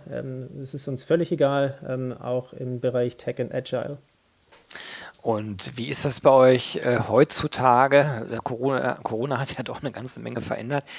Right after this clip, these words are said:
Speaker 2: Hocken bei euch alle noch an einem Ort? Ist das remote-mäßig? Wie ist das bei euch?
Speaker 1: Ja, ähm, wir sitzen überhaupt nicht an einem Ort. Also
Speaker 2: Mhm.
Speaker 1: wir sind völlig verteilt, ähm, in der Bundesrepublik.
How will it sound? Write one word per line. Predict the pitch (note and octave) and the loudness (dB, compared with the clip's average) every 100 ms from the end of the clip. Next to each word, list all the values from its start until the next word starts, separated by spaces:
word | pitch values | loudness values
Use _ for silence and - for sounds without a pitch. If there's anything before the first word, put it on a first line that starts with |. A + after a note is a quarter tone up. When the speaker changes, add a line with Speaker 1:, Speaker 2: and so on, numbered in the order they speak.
| - - | -2 4
Speaker 2:
Hocken | F3 F3+ | 4 6
bei | E3 | 4
euch | E3 D#3 - | 6 4 0
alle | D3+ D3 | -2 -2
noch | C#3 | -2
an | B2 B2 | -4 -4
einem | A#2 A2 G#2 | -6 -6 -4
Ort? | - G2 G3 | 0 0 -2
Ist | - - | -6 -6
das | A2+ - | -6 -6
remote-mäßig? | G#2+ A2+ C3+ D#3 F3 - C#3 C#3 - C3 B2+ - - | -10 -6 -4 -2 -4 -6 -6 -8 -8 -10 -10 -16 -18
Wie | A2+ | -16
ist | G#2+ - | -14 -14
das | - | -14
bei | - | -14
euch? | F2 F2 - _ _ _ _ - _ _ _ _ - | -14 -14 -18 _ _ _ _ -20 _ _ _ _ -8
Speaker 1:
Ja, | B2 C#3 D#3 C#3+ E3 | 2 4 4 2 2
ähm, | D#3+ D#3+ D#3+ C#3+ | 4 4 2 2
wir | C#3+ | 4
sitzen | D#3 F#3 - F#3 | 4 2 4 4
überhaupt | F3+ D3+ B2 E3+ - | 4 6 8 8 6
nicht | G3 F#3+ - | 2 2 2
an | F#3 | 2
einem | F3+ E3+ F3 | 4 2 2
Ort. | E3 E3+ - A#2 | 2 0 0 -6
Also | C#3 C3+ | -4 0
Speaker 2:
Mhm. | C3 | 0
Speaker 1:
wir | |
sind | C3 C3+ | 0 -2
völlig | - D3+ E3+ E3+ | 2 4 4 2
verteilt, | - D3+ D3+ C#3+ D3 D3 - - | 0 0 0 4 4 4 -2 -8
ähm, | D#3 C3+ C3+ C3+ | -2 0 0 -2
in | D3+ C3+ C3 C3 | -2 -2 0 0
der | B2 B2+ | 4 4
Bundesrepublik. | B2 E3+ F3 - D3 C#3 C#3 C3+ - | 6 4 2 2 0 0 0 0 -2